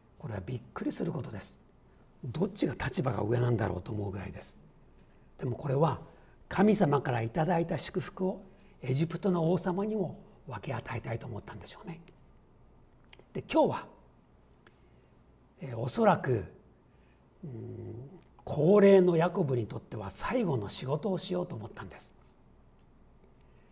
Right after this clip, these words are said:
子供たちを祝福しよう。まあ、これが遺言代わりですね。一節、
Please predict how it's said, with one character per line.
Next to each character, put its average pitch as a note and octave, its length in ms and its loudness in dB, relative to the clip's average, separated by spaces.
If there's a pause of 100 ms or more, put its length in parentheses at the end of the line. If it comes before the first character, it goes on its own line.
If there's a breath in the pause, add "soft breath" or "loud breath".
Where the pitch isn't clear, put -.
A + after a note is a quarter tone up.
(320 soft breath)
子 - 160 -4
供 F#3 240 10
た F3 120 4
ち - 140 -4
を G2+ 100 -4
祝 - 280 -6
福 - 200 -6
し - 180 -2
よ - 180 -2 (420 loud breath)
う。 - 80 -20
ま - 60 -16
あ、 - 80 -18
こ - 100 -10
れ C3+ 80 -4
が A#2 100 -2
遺 B2 180 -6
言 C#3+ 200 -2
代 E3 320 2
わ E3 80 -2
り B2 80 -6
で E2 80 -14
す - 80 -16
ね。 - 160 -18 (1700 soft breath)
一 C3 120 -4
節、 - 440 -6